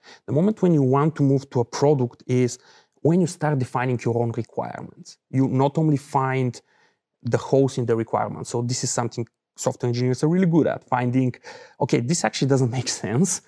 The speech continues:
in the requirements," but the thing about it is to consider the requirements more like a, an experiment. This is something we want to try if it's going to work, because everything in product is just guesswork. Like, in the end of the day, we are just guessing,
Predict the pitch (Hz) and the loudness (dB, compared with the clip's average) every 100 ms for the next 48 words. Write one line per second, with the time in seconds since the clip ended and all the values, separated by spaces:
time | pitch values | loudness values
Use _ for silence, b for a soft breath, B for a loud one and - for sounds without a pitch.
0 | b 156 165 170 160 160 170 - 127 131 | b -2 0 0 0 2 0 -2 -2 -2
1 | 123 - 165 143 139 139 135 - - 123 | -2 -2 -2 0 2 2 0 -6 -10 -6
2 | 127 123 - 156 147 131 123 120 - 127 | -4 -4 -2 2 4 4 0 0 0 2
3 | 127 123 - - 131 123 127 123 - 120 | 2 -2 -6 -4 0 2 0 -4 -8 -14
4 | - 120 117 - - 73 69 - - b | -10 -6 -6 -6 -6 -6 -8 -14 -20 b
5 | b b b 151 160 156 - 139 131 131 | b b b -2 0 -2 0 0 0 -4
6 | - 123 123 120 - - - 127 123 123 | -2 0 0 -2 -4 -12 -4 0 2 0
7 | - 127 117 - 110 113 101 - - - | -4 -8 -10 -8 -8 -10 -10 -10 -10 -12
8 | _ b b b 135 - 156 151 - _ | _ b b b -8 2 2 2 -6 _
9 | _ _ _ _ _ _ _ _ - 185 | _ _ _ _ _ _ _ _ -2 0
10 | 196 - 214 135 - 131 143 190 - - | 2 2 2 2 0 2 4 2 -2 -14
11 | - _ _ 135 123 117 - - - - | -18 _ _ -2 0 -2 -4 -12 -16 -16
12 | - _ - 131 131 139 127 156 165 156 | -18 _ -4 -2 0 0 2 2 2 2
13 | 139 120 135 135 131 123 120 127 117 120 | 0 2 2 2 2 2 2 0 0 -2
14 | 123 - 131 127 | -2 -2 -2 -2